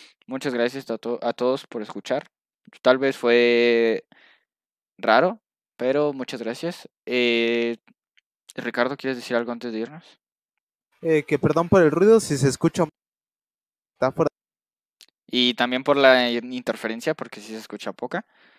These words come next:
Speaker 1: Eh,
Speaker 2: Sí.
Speaker 1: vamos empezando, no somos los mejores, solamente venimos a tener una plática. Así que muchas gracias a todos los que han visto, han comentado, han dado like, han apoyado. Muchas gracias. Nos vemos el próximo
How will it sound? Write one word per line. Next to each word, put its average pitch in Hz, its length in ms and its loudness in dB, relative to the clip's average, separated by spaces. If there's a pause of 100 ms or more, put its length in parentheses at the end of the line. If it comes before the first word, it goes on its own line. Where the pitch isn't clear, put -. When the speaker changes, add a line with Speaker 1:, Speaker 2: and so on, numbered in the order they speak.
(320)
Speaker 1:
Eh, 120 520 2
Speaker 2:
Sí. 151 100 -20 (300)
Speaker 1:
vamos 180 480 2
empezando, 143 400 -4
no 135 140 -8
somos 127 220 -8
los 110 100 -6
mejores, 143 360 -4
solamente 123 640 -6
venimos 113 400 -8
a 131 260 -6 (220)
tener 117 220 -4
una 110 200 -10
plática. 110 600 -10
Así 110 180 -20
que 98 180 -16
muchas 101 340 -12
gracias 120 240 -4
a 113 60 -8
todos 147 400 -8 (440)
los 123 200 -6
que 127 120 -4 (220)
han 123 200 2
visto, 151 480 0
han 139 100 -2
comentado, 120 520 -2
han 120 120 -6
dado 107 180 -4
like, 110 300 -2
han 110 100 -8
apoyado. 98 480 -8
Muchas 113 300 -12
gracias. 131 460 -8 (500)
Nos 120 160 -6
vemos 143 460 -2 (140)
el 127 320 -4
próximo 175 800 2